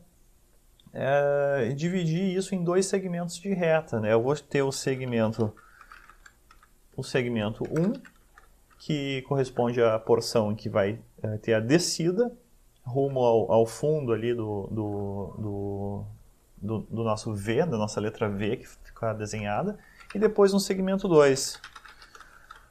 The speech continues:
Então eu deveria, né, simplesmente reproduzir aqui no segmento um aqueles que pertencem ao primeiro trecho.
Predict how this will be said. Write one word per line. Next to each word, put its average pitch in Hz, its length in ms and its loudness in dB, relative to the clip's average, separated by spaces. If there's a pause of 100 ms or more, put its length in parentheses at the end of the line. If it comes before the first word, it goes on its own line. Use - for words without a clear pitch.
(160)
Então 196 340 2
eu 190 140 4
deveria, 185 580 2
né, 165 260 -2 (200)
simplesmente 156 720 -4
reproduzir 139 640 -2
aqui 160 300 -4
no 170 120 -4
segmento 135 540 -4
um 170 120 -2
aqueles 180 420 -2
que - 120 -6
pertencem 165 600 -4
ao 160 100 0
primeiro 165 380 -4
trecho. 156 560 0